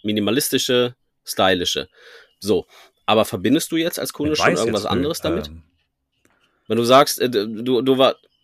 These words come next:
Speaker 1: ne, ne, wenn die, wenn die Kunden angesprochen werden sollen, so, kann ja auch sein, dass du sagst, okay, ich bin, ich bin ein cleanes Unternehmen wie, wie Apple, hab hier ein supergeiles Ding für zahlenaffine Menschen. So, wa-, was machst du dann? Schaltest du die Anzeige in blau,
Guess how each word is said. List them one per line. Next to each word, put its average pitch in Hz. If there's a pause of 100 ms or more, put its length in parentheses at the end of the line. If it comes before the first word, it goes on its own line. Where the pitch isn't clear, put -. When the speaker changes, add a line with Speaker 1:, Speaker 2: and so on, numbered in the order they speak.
(120)
Speaker 1:
ne, 123
ne, 120
wenn 131
die, 127
wenn 135
die 135
Kunden 156 (320)
angesprochen 123
werden 101
sollen, 85 (500)
so, 98
kann 131
ja 139
auch 120
sein, 123
dass 139
du 127
sagst, 120
okay, 147
ich 151
bin, 143
ich 113
bin 147
ein 135
cleanes 151
Unternehmen 131
wie, 127
wie 110
Apple, 156
hab 143
hier 143
ein 127
supergeiles 131
Ding 131
für -
zahlenaffine 120
Menschen. 117
So, 92
wa-, 101
was 101
machst 123
du 135
dann? 85 (240)
Schaltest 117
du 127
die -
Anzeige 110
in 101
blau, 101